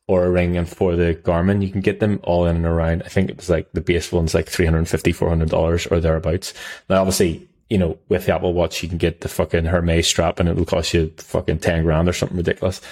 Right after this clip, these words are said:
Um, <laughs> and they, you know, you can spec it in different ways, but from a baseline perspective, they s-, do seem to be similar. I know that Fitbit have different options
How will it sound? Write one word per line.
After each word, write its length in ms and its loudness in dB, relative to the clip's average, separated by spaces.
Um, 260 2
<laughs> 320 0
and 180 2
they, 140 0
you 140 2
know, 80 4
you 120 2
can 120 0
spec 320 -2
it 80 0
in 80 -12
different 300 -4
ways, 260 2
but 380 -4
from 140 0
a 40 2
baseline 380 2
perspective, 500 -2
they 180 2
s-, 120 -6
do 120 0
seem 220 -2
to 80 0
be 260 -2
similar. 420 0
I 60 2
know 100 4
that 80 0
Fitbit 480 -2
have 180 -4
different 280 0
options 460 0